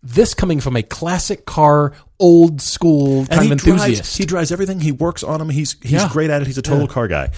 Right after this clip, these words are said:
Speaker 2: But I see Donnie in that Miata a lot. I've seen him in his other stuff, but I've seen him in his Miata a lot. Why? Because it's fantastic to drive, and it's always ready to go, and it's got normal tech. He was like, "It's got all the stuff."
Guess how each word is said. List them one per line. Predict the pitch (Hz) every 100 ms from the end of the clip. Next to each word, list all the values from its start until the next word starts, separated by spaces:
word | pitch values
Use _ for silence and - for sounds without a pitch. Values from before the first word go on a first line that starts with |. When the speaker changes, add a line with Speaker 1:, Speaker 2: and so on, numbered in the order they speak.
| - - -
Speaker 2:
But | 127
I | 151 190
see | - 156
Donnie | 135 120 113
in | 98
that | 92 -
Miata | 101 92 92 -
a | 82
lot. | 78 67 -
I've | -
seen | -
him | 220
in |
his | 165
other | 127
stuff, | 101 90
but |
I've | 113
seen | 147
him | 127
in |
his | 104
Miata | 107 104
a | 92
lot. | 110 95
Why? | 120 156
Because | 143 127 - - -
it's | -
fantastic | 135 123 123 131 170
to | 185
drive, | 139 71 85 185 _ _ _ _ -
and | 117
it's | 110 -
always | 113 151 147
ready | 120 120
to | 127
go, | 90 87
and | 107
it's | 113
got | 120 98
normal | 113 117 123
tech. | - 123 120
He | 139
was |
like, | 143 139
"It's | -
got | 170
all | 170 196
the | 180
stuff." | - - 247 269 - -